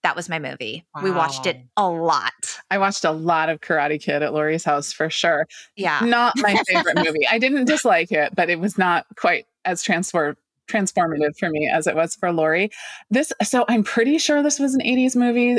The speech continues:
Speaker 3: It might, it's, it was late eighties possibly, uh, Some Kind of Wonderful, and it continues to be
Speaker 1: Oh.
Speaker 3: very dear to my heart until this day.
Speaker 1: It's a good one.
Speaker 2: Aw. Wow. Okay. Something you guys differ on. Okay.
Speaker 1: Mm-hmm.
Speaker 2: So,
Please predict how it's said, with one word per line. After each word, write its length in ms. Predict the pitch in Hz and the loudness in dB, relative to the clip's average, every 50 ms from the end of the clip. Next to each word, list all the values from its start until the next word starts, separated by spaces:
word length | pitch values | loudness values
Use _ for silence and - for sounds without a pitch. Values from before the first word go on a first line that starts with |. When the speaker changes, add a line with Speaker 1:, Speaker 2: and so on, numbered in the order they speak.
| - - | 0 0
Speaker 3:
It 140 | 196 - | -2 0
might, 360 | 180 190 196 202 202 208 226 - 226 240 240 - | 2 2 2 4 2 2 0 -2 -4 -6 -6 -4
it's, 240 | - 202 196 - - - _ _ | -4 -4 -4 -4 -10 -14 _ _
it 160 | 208 214 - | -4 -2 0
was 240 | 190 190 - - - - | -2 -2 -2 -6 -10 -10
late 340 | - 165 175 190 208 226 - - | -8 -4 -2 0 0 0 0 0
eighties 360 | 240 247 233 226 226 220 - | 0 0 2 2 0 0 -2
possibly, 680 | - - 202 202 - 226 202 214 220 220 220 214 214 - - - - - 226 - | -4 -4 -2 -2 -2 -2 0 0 2 2 2 0 -2 -4 -8 -14 -14 -14 -8 -4
uh, 320 | - 202 190 170 165 - - | -2 0 2 4 2 2 0
Some 260 | - - 214 196 202 | 0 -2 0 0 0
Kind 220 | 196 - 202 190 | 0 0 0 0
of 120 | 196 175 - | -2 -4 -6
Wonderful, 680 | - 143 135 135 151 151 - 151 151 151 151 151 165 - _ | -8 -8 -6 -6 -8 -8 -6 -6 -4 -4 -4 -4 -6 -8 _
and 100 | 170 180 | -4 -4
it 100 | 175 - | -4 -6
continues 640 | - - 202 185 - 180 - - - - - 165 - - | -4 -4 -4 -4 -4 -8 -10 -12 -14 -14 -12 -10 -8 -6
to 120 | 180 180 | -4 -2
be 60 | 175 | -2
Speaker 1:
Oh. 80 | 170 165 | 0 0
Speaker 3:
very 240 | 165 156 151 156 156 | 0 0 -2 -2 -4
dear 200 | - 151 147 143 | -4 -4 -6 -4
to 60 | 156 | -6
my 140 | 165 160 160 | -6 -8 -8
heart 260 | 156 147 147 156 - _ | -8 -8 -10 -12 -14 _
until 280 | - 165 156 - - 156 | -14 -14 -14 -14 -16 -18
this 200 | - 165 - - | -16 -16 -16 -14
day. 280 | - 147 - - 156 - _ _ _ 339 | -14 -14 -12 -12 -14 -16 _ _ _ -18
Speaker 1:
It's 120 | 311 262 | -14 -10
a 40 | 220 | -8
good 140 | 202 196 185 | -8 -6 -6
one. 140 | 180 180 | -8 -8
Speaker 2:
Aw. 300 | 175 175 180 196 226 285 330 330 285 _ _ _ _ _ _ - - - - - _ - | -10 -12 -12 -12 -12 -14 -14 -16 -20 _ _ _ _ _ _ -20 -20 -20 -20 -20 _ -12
Wow. 300 | 240 294 370 320 214 196 | -12 -10 -10 -8 -10 -10
Okay. 320 | 220 - - 285 370 349 | -10 -12 -12 -10 -8 -8
Something 380 | 247 - 208 196 190 226 226 233 | -8 -8 -10 -10 -6 -4 -2 -2
you 80 | 233 220 | 0 0
guys 280 | - 208 208 233 - | 0 0 -2 -2 -4
differ 300 | - 196 226 - - 403 | -8 -12 -12 -10 -6 -4
on. 420 | 302 196 170 165 165 160 165 180 - - | -2 0 0 0 0 -2 -4 -8 -4 -2
Okay. 320 | - 254 262 320 277 220 180 _ - | -2 -2 0 0 -2 -2 -4 _ -10
Speaker 1:
Mm-hmm. 460 | - 190 185 185 180 180 190 233 285 220 165 | -10 -8 -8 -8 -8 -8 -8 -8 -8 -8 -10
Speaker 2:
So, 680 | 170 - - - - 269 262 254 254 254 247 247 247 | -10 -12 -8 -2 0 0 2 2 4 4 4 4 2